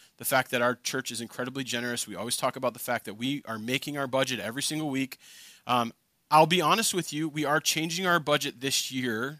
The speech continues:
uh, by about forty thousand dollars. It's about a twenty percent increase. And some of those things are, uh, really about us growing up as a church, right? An office cost us a little bit more. We've, uh, added staff and hours to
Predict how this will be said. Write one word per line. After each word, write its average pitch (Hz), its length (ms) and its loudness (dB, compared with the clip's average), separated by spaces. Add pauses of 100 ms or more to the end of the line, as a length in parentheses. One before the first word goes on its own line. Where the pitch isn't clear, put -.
(160)
uh, 120 400 2 (100)
by 135 360 4 (360)
about 139 280 4
forty 151 300 0
thousand 131 420 2
dollars. 104 480 0
It's - 120 -8
about 131 240 4
a 110 140 0 (180)
twenty 156 240 -2
percent 143 340 -2
increase. 104 520 -8 (380)
And 135 100 -4
some 196 120 6
of 196 60 6
those 196 160 6
things 175 320 2
are, 135 400 2 (360)
uh, 123 460 2
really 175 540 0
about 143 380 4
us 143 180 2
growing 135 300 -4
up 123 120 -8
as 113 100 -10
a 107 40 -10
church, - 360 -8
right? 113 220 -4 (540)
An 123 120 -10
office 143 460 2
cost 135 320 2
us 135 160 -2
a 143 40 -8
little 139 100 -2
bit 135 120 -4
more. 131 380 -2
We've, 113 280 -8
uh, 113 280 -4
added 160 480 4
staff 143 600 4
and 143 340 -4
hours 127 400 0
to 127 260 -4